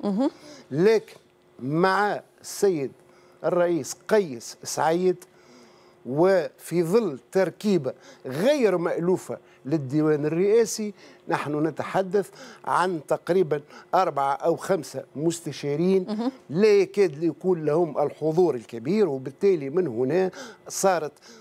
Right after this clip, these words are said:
Speaker 2: أهمية منصب السيدة نادية عكاشة ومكانة السيدة نادية عكاشة لم تكن فقط مجرد موظفة أو إطار أعلى في رئاسة الجمهورية، كانت شديدة الحضور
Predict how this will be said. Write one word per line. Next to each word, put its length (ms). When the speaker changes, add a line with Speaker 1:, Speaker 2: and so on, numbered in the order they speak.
Speaker 2:
أهمية 640
منصب 680
السيدة 540
نادية 360
عكاشة 560
ومكانة 800
السيدة 500
نادية 320
عكاشة 560
لم 260
تكن 380
فقط 380
مجرد 580
موظفة 640
أو 180
إطار 440
أعلى 640
في 360
رئاسة 360
الجمهورية، 580
كانت 360
شديدة 680
الحضور 640